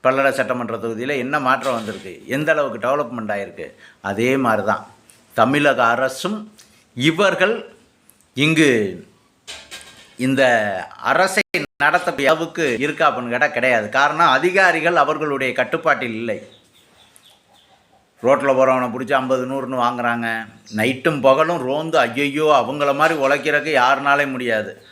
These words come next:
ஆனா கள்ள சாராயத்திலேருந்து, கஞ்சாலேருந்து எல்லாமே விற்பனை அமோகமா போய்கிட்டு இருக்கு. எத்தனை குடும்பம் அறை அழியுது.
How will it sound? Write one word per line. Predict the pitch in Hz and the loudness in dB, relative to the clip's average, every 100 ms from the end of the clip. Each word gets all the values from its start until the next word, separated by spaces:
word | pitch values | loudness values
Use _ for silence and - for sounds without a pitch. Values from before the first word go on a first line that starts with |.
| - | -2
ஆனா | 131 175 | 2 2
கள்ள | 147 143 160 | 2 2 2
சாராயத்திலேருந்து, | 160 147 143 139 139 139 147 160 | 4 4 4 2 0 -2 -4 -2
கஞ்சாலேருந்து | 131 135 147 131 151 | 0 2 2 0 -2
எல்லாமே | 135 156 175 175 | -4 0 2 2
விற்பனை | 151 127 104 110 104 - _ _ _ _ _ _ _ _ _ - | -2 -4 -6 -6 -8 -16 _ _ _ _ _ _ _ _ _ -4
அமோகமா | 113 139 151 156 151 135 | 0 4 4 4 2 0
போய்கிட்டு | 123 110 110 | -2 -6 -8
இருக்கு. | 98 80 - | -12 -16 -8
எத்தனை | 113 113 127 113 | -4 0 0 0
குடும்பம் | 147 160 156 | 0 2 2
அறை | 131 131 123 | 2 2 2
அழியுது. | 120 127 107 | 0 -2 -6